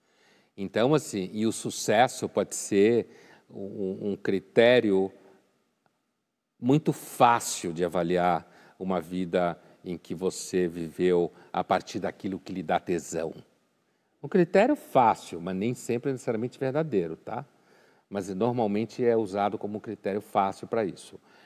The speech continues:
Então não dá pra dizer que o Nietzsche teve uma vida dominada pela vontade e potência. Agora, não resta dúvida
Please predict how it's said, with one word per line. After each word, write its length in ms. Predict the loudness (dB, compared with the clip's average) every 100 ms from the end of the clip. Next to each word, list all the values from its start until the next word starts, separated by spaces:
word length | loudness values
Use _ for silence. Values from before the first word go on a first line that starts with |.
| -20 _ -6
Então 240 | 4 6
não 120 | 6
dá 200 | 6 4
pra 120 | 4 -2
dizer 200 | -4 -6
que 120 | -6
o 40 |
Nietzsche 400 | -10 -12 -14 -16
teve 240 | -12 -10 -6
uma 160 | -8
vida 520 | -8 -12 -10 -12 -12 -20 _ _ _ _
dominada 520 | -6 -4 -2 -2 -2
pela 160 | -2 -4
vontade 380 | -4 -4 -4 -4
e 20 |
potência. 560 | -10 -10 -8 -10 -6 0
Agora, 200 | 2 4
não 200 | 4 4
resta 360 | 2 0 -4
dúvida 560 | -2 -2 -2 -4 -8